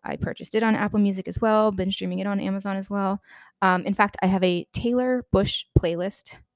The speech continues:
<laughs> uh, constantly on shuffle this week, and it's helped me through some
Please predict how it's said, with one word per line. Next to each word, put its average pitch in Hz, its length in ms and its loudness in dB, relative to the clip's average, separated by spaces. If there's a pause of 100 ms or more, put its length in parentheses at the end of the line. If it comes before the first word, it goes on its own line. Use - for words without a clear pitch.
(160)
<laughs> 302 400 -4
uh, 156 180 4
constantly 202 640 0
on 180 180 0
shuffle 170 400 -2
this 170 200 -6
week, - 380 -8
and 175 160 2
it's 180 140 -2
helped - 280 -6
me 277 100 0
through 226 200 -4
some 175 340 -8